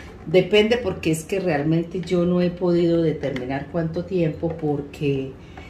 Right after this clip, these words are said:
las veces que los he necesitado y tengo, está perfecto. Está perfecto, entonces no sabría decirles cuál será el máximo. Ustedes saben que en la congelación, desde que no estemos congelando y descongelando,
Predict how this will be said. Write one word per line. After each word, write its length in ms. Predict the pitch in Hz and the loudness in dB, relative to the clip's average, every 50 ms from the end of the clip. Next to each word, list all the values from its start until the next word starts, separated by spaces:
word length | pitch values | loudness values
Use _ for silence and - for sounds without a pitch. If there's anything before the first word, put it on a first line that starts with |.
| - - - | -16 -6 2
las 200 | 165 170 160 160 | 4 4 6 8
veces 460 | 202 226 233 247 254 254 - - - - | 6 6 6 4 2 0 -2 -6 -4 0
que 140 | 202 175 | 2 2
los 240 | 160 156 151 147 - - - - | 4 4 2 2 2 2 2 2
he 100 | 190 185 | 2 0
necesitado 680 | 190 208 196 208 202 190 208 208 226 214 190 185 180 | 0 0 -2 -4 -4 -4 -2 -2 0 2 4 6 6
y 80 | 170 160 | 4 4
tengo, 460 | 165 - 196 196 202 190 208 196 - - | 2 2 0 0 0 0 -2 -2 -2 -2
está 320 | 165 160 - - 135 - | -4 -4 -2 -2 -4 -2
perfecto. 640 | - 175 156 160 - - 170 147 - - - - - - - - - - - - - - - - - - - - - - - - - | 0 0 0 0 0 0 0 0 0 -2 -10 -16 -16 -16 -18 -18 -18 -18 -18 -18 -18 -18 -20 -20 -18 -18 -18 -18 -18 -20 -20 -12 -8
Está 300 | - - - - 160 160 | -6 -4 -2 0 0 0
perfecto, 480 | 160 180 170 175 - 196 185 - - 208 | 2 0 0 0 -2 -6 -4 -2 -2 0
entonces 500 | 180 143 - 147 127 123 127 - 151 143 | 0 0 0 0 -4 -4 -2 -2 0 2
no 300 | 147 147 147 143 139 143 | 4 4 4 4 2 2
sabría 400 | - 143 139 147 139 143 147 143 | 0 -4 -4 -4 -2 -2 0 -2
decirles 720 | 131 120 117 - - 147 147 143 143 147 147 160 - - - - - - - - - - - - - - | -2 -2 -4 -4 -2 -2 0 2 2 0 0 -2 -4 -6 -8 -10 -10 -10 -16 -16 -18 -18 -18 -18 -8 0
cuál 200 | - 156 143 143 | 2 4 4 4
será 440 | 143 - 160 143 147 139 - - - | 4 4 2 2 2 0 -2 -2 0
el 160 | 151 139 135 | 0 2 4
máximo. 600 | 135 143 135 113 - - - - - - - - - - - - - - - - - - - - - - - - - - - - - - | 4 4 4 4 0 -4 -10 -10 -10 -12 -12 -14 -16 -16 -18 -20 -20 -20 -20 -20 -20 -20 -20 -20 -20 -20 -20 -20 -18 -18 -18 -8 -2 0
Ustedes 140 | 196 214 | 2 4
saben 240 | - 233 226 233 233 | 6 6 6 6 4
que 80 | - 208 | 4 4
en 80 | 180 | 4
la 120 | 165 156 156 | 4 4 4
congelación, 760 | - 151 139 139 147 156 135 127 120 - - - 185 170 165 | 4 2 4 4 4 4 4 2 0 -2 0 2 4 4 4
desde 240 | 165 160 151 139 120 | 4 4 2 0 0
que 140 | - - 139 | -4 -2 0
no 100 | 135 143 | 2 2
estemos 380 | 143 143 - 170 165 175 175 - | 2 2 0 0 0 0 0 0
congelando 480 | - 147 147 139 123 127 135 135 135 | 2 2 2 2 2 2 2 2 4
y 20 | 151 | 4
descongelando, 800 | 151 151 - 143 135 135 135 123 123 127 127 135 139 151 170 | 2 2 2 0 0 0 0 -2 -2 0 2 4 4 4 2